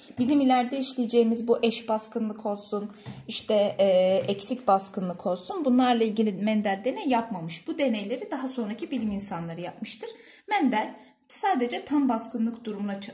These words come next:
durumuyla ilgili çalışmalar yapmıştır. Bunu da belirteyim. Şimdi gelelim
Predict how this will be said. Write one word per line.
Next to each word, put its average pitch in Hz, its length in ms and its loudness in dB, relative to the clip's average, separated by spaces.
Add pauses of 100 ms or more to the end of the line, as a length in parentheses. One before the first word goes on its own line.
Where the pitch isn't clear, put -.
durumuyla 220 400 -2
ilgili 170 320 -6
çalışmalar 170 600 -8
yapmıştır. - 560 -8
Bunu 240 180 -2
da - 220 -2 (200)
belirteyim. 226 600 -6 (280)
Şimdi 392 260 -4
gelelim 392 340 -4